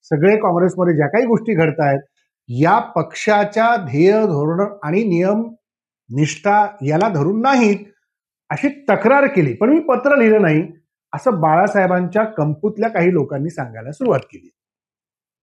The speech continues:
प्रत्यक्ष तुम्ही तसंच म्हणताय, माध्यमातल्या लोकांनाही म्हणताय, पत्रकारांनाही विचारलं की प्रश्न तुम्ही म्हणताय की बाळासाहेबांनी लिहिलेलं पत्र कुठे आहे, मला दाखवा. मग कुणी कुणाला पत्र लिहिलंय? महाराष्ट्रातल्या काँग्रेसला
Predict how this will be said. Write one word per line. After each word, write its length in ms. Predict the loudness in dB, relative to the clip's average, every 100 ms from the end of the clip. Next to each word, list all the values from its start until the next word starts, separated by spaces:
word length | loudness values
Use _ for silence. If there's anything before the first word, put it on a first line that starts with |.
| _ _ _ _ _ _
प्रत्यक्ष 360 | -4 -2 0 0
तुम्ही 320 | 2 2 2
तसंच 260 | 2 0 0
म्हणताय, 460 | -2 -2 0 -2 -4 -12 _ _ _ _ -4
माध्यमातल्या 520 | 0 2 2 4 4
लोकांनाही 360 | 2 2 2 2
म्हणताय, 320 | 0 2 0
पत्रकारांनाही 680 | 0 0 2 2 0 0 -2
विचारलं 380 | -2 -2 -2
की 80 | -2
प्रश्न 340 | -4 -8 -6 -4
तुम्ही 160 | -2
म्हणताय 340 | -2 -4 -4 -4
की 100 | -2
बाळासाहेबांनी 600 | 0 0 0 0 2 2
लिहिलेलं 260 | 4 2
पत्र 280 | 0 -4 -8
कुठे 180 | -4 -2
आहे, 80 | -2
मला 120 | 0
दाखवा. 420 | -2 -2 -4 -6 -8 _ _ _ _ _ _ -4
मग 60 |
कुणी 320 | -4 0 2 4
कुणाला 300 | 2 2 4
पत्र 260 | 2 0
लिहिलंय? 380 | 2 2 2 -2 -16 _ _ _ _ _ _ _ _ _ _ _ _ _ _ _ _ _ _ -8
महाराष्ट्रातल्या 840 | -6 -4 -2 -4 -2 -4 -2 -4 -4
काँग्रेसला 840 | -6 -12 -4 -4 -4 -6 -12 -12